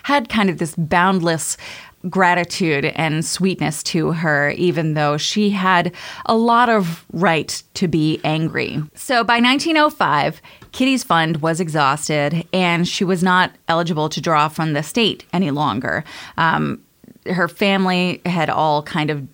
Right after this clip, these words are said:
disbanded. Obviously, her father was not in the picture, and I think at this point he had died anyway. Uh, her brothers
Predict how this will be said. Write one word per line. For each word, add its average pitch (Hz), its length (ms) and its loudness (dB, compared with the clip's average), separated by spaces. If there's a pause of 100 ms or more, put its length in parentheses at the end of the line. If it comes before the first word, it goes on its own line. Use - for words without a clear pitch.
(180)
disbanded. 156 1000 -2
Obviously, 156 540 -4
her 151 160 -4
father 147 320 -2
was 156 120 -4
not 151 200 0
in 151 80 -2
the 151 80 -2
picture, 160 280 -6
and 156 80 0
I 143 60 -2
think 190 220 0
at - 100 -6
this 170 160 -4
point 151 280 -4
he 156 160 -4
had 143 120 -2
died 151 320 0
anyway. 147 480 -2 (340)
Uh, 175 180 2
her 202 120 0
brothers 196 640 2